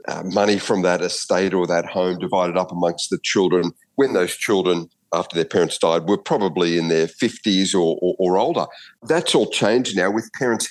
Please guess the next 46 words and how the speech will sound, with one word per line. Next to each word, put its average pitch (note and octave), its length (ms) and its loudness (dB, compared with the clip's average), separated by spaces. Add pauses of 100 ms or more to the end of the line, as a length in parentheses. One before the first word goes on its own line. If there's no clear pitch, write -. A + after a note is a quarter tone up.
helping D3+ 480 0 (180)
their G#2 140 2
children F#2+ 500 2 (520)
while A#2+ 200 2
their G#2+ 140 2
children F#2+ 500 -2
really G2 300 2
are, E2+ 200 2 (200)
are F#2+ 80 -4
younger G2 360 0
and F2 160 -2
needing B2 280 0
it E2 120 0
at E2+ 60 -10
the G2 80 -4
start A#2+ 460 0
of G2 160 -2
their F2 200 2
economic E2 460 0
life, D#2+ 320 0 (160)
uh, F#2+ 80 -2
perhaps A2 300 -4
using G#2 340 0
up A2 220 -2 (180)
some F#2 300 0
of F2+ 160 0
their F2 180 4
own E2+ 260 2 (280)
money, E2+ 280 0
some F2+ 240 -2
of F2 60 0
their E2 140 2
own E2+ 120 0
retirement E2+ 540 -2
savings E2 540 0 (100)
as E2 140 -2
they E2 240 2 (280)
assist - 400 -2
their F#3 140 2
children E2+ 400 2 (220)
get G2+ 240 0
that E2+ 240 0 (200)
economic F#2 480 0
foothold D#2+ 600 0
in, D#2+ 240 2
um, D#2+ 260 0